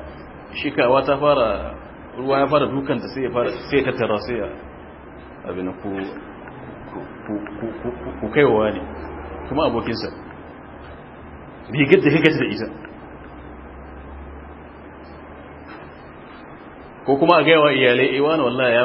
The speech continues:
ya zai ke min wace a gidansa ba abinci." Akwai wannan, ban yi rubuta na san akwai ragowa ko to. Eh, to, tun, eh, a buɗe waccan sabuwar wannan ragowar a, a sami wane, Tanko ya, a, a ba Tanko ya, ko wani wane ne, ko Mudi ko wani wa haka ya kai masa.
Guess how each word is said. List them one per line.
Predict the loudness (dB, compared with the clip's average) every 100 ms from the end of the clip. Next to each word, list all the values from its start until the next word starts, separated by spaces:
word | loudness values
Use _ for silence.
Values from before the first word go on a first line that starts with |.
| 4
ya | 4
zai | 4 2
ke | 2
min | 2 2
wace | 2 2
a |
gidansa | 2 2 0
ba | -2 -2
abinci." | -4 -10 -6 -6
Akwai | -2 0 2
wannan, | 2 2 0 0 -2
ban | -4 -2 0
yi | 2
rubuta | 4 6 6
na | 6
san | 6 4
akwai | 4 2
ragowa | 4 2 2
ko | -2
to. | -6 -10 -10 -14 -16 -16 -16 -18 -18 -18 -18 -16 -10
Eh, | -8 -8 -10 -12 -12
to, | -10 -10 -10 -14 -14 -16 -12
tun, | -10 -8 -10
eh, | -12 -6 2
a | 2
buɗe | 4 4
waccan | 4 2 4
sabuwar | 4 6 4
wannan | 4 4
ragowar | 4 4 4 4
a, | 0 -2
a | 2
sami | 4 4 4
wane, | 0 2 6 6 4 -4 -10 -16 -8 4
Tanko | 6 6 4
ya, | 4 2
a, | 0 2
a |
ba | 6 6
Tanko | 6 2 2
ya, | 2 2 -2 -8 -12 -12 -4
ko | 4 8
wani | 8 8 8
wane | 8 6 4
ne, | -2 0
ko | 4 6
Mudi | 6 6 4
ko | 6
wani | 6
wa | 6 4
haka | 0
ya | -2
kai | 0
masa. | -2 -2